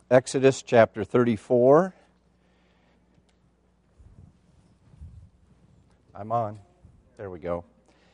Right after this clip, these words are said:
Would you turn to Exodus thirty-four, please? We're gonna read about ten verses in this chapter. This is a chapter describing Moses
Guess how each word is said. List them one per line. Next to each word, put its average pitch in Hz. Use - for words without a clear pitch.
Would 139
you 143
turn 151
to 127
Exodus 127
thirty-four, 123
please? 131
We're 135
gonna 151
read 135
about 113
ten 135
verses 110
in 107
this 101
chapter. 117
This 120
is 110
a 101
chapter 123
describing 117
Moses 127